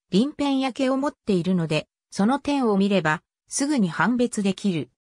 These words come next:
ただし、ゼンマイ科にもヤマドリゼンマイなどこの型のものがあり、これには当てはまらない。もっとも、ゼンマイ科のものは、葉には毛を持つ例がある。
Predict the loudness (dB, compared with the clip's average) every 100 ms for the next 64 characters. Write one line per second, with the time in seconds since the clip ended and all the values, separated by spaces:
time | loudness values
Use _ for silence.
0 | _ _ -4 -2 -2 -2 -4 -4 _ _
1 | -2 0 0 -2 -2 -2 -2 0 2 2
2 | 2 2 0 0 0 0 2 2 2 0
3 | -2 0 -2 -2 -2 0 2 2 2 2
4 | 0 0 -2 -6 -10 _ -2 0 0 0
5 | -2 -2 -2 -4 -2 -2 -2 0 0 -2
6 | -6 _ _ _ _ -2 -2 0 0 2
7 | 0 -4 _ 0 2 2 -2 -2 -2 0
8 | 2 2 0 0 -4 _ -6 -2 0 2
9 | 0 0 0 0 0 -2 0 2 2 2
10 | 0 -2 -6